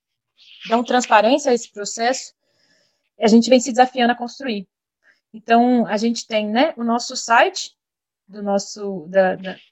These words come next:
do nosso Guaí, que não é só café, tem vários produtos agroecológicos e também conta a nossa história, que é w w w ponto guaí ponto, Guaí com dois Is, né, ponto com ponto B R.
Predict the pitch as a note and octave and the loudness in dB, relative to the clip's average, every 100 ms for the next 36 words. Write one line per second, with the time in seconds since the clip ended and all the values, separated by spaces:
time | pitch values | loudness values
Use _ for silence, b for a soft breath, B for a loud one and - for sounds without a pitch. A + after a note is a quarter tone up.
0 | _ F3 F3+ F#3+ F#3+ - G3 F3+ G3 G3 | _ -20 -12 -4 -4 -4 -14 -4 4 4
1 | F#3+ F4 - - - A3+ A3+ A3 G#3+ - | 4 2 -2 -20 -10 0 2 2 -2 -2
2 | G3 - A3 D4 A#3+ G3+ G#3 G#3+ - G#3 | -6 0 0 0 -2 0 0 0 -8 -14
3 | G3 G3 G#3 G3 F#3+ F#3+ F3+ F#3+ A#3+ A#3 | -14 -12 -8 -6 -8 -10 -4 0 2 0
4 | A3+ - F#3+ - - b b b F#3 G#3 | -4 -14 -20 -20 -20 b b b -8 -6
5 | F#3+ G3 G3+ G3+ G3+ F#3+ G3 F#3+ - - | -4 -4 -4 -2 -2 -2 -4 -10 -14 -2
6 | F#3+ C4 D4+ D4 _ G3+ F#3 F#3+ G3 G3 | 2 2 2 -2 _ -10 -2 -2 -2 -2
7 | F#3+ F#3+ F#3 F3+ A3 C4 F4 _ - G#3 | -4 -4 -4 0 0 0 -12 _ -8 -6
8 | F#3 - F#3 G3 G3 G3+ G3 C#4+ F4 _ | -8 -14 -20 -10 0 0 0 -4 -10 _
9 | _ A#3 G#3 G3 F3+ _ _ _ _ _ | _ -6 -6 -10 -20 _ _ _ _ _
10 | _ - E3+ G3+ G#3 G#3 A3 G#3 G3 F3+ | _ -20 -2 4 6 6 0 4 4 4
11 | A3+ F4 C4+ E4 - b b b b - | 0 -2 0 -4 -4 b b b b -2
12 | A3 G#3+ A3+ G#3 G#3 G3+ G3 F#3+ F#3+ G3 | -2 -2 -6 -4 -4 -6 -12 -2 6 8
13 | A#3+ D4+ F4+ | 8 4 -6